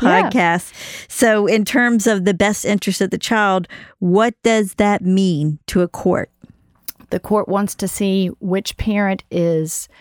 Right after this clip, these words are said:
Speaker 1: and it may be both parents. It may be that the child's best interest is that both parents provide. They're both bonded, they're both engaged, they're both he-, mentally and physically healthy and able to parent. They're both,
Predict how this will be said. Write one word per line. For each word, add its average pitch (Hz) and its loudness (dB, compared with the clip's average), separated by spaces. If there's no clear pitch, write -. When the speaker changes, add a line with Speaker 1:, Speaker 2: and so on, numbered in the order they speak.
Speaker 1:
and 202 0
it 185 0
may 196 2
be 262 0
both 247 -2
parents. - -6
It - -6
may 180 0
be 208 -2
that 185 -2
the 160 -2
child's 185 -4
best 190 -2
interest 220 -2
is 175 -2
that 175 -4
both 226 0
parents - -4
provide. 143 -4
They're 160 0
both 147 -2
bonded, 202 0
they're 180 0
both 143 -2
engaged, 196 0
they're 160 -2
both 156 -2
he-, - -6
mentally 208 0
and 208 0
physically 208 0
healthy 196 0
and 196 -2
able 170 -2
to 220 0
parent. 254 0
They're 196 0
both, 202 -2